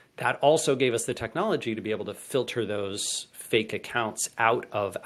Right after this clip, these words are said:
our system so that when you do an analysis in SparkToro, you know you're getting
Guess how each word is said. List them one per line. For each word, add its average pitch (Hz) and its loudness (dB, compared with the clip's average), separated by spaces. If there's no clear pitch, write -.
our 95 -2
system 95 0
so 113 -2
that 104 -4
when 104 -4
you 113 0
do 120 2
an 104 -2
analysis 135 2
in 113 -2
SparkToro, 107 -2
you 107 -2
know 110 0
you're 101 0
getting 98 0